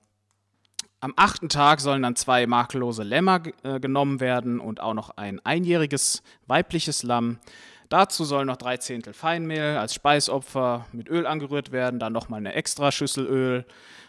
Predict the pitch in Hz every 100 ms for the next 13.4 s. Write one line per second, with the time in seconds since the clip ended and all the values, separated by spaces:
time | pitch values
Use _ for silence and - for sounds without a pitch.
0 | _ - 123 123 123 - 151 175 196 170
1 | 160 - 143 139 92 113 - 98 92 73
2 | - 101 - - - - - _ _ _
3 | _ _ _ 156 170 165 175 208 196 170
4 | 165 156 147 - - - _ _ _ -
5 | 190 160 131 123 110 92 90 - - -
6 | _ _ _ _ _ _ - 113 - 120
7 | 127 113 139 180 - 170 175 156 139 131
8 | - 120 117 - 120 110 110 117 - -
9 | - 147 156 135 131 131 127 - - -
10 | - _ 123 156 165 147 120 135 151 139
11 | - 127 135 123 123 160 202 175 135 147
12 | 139 - 135 - 110 - 104 - 110 95
13 | 92 92 -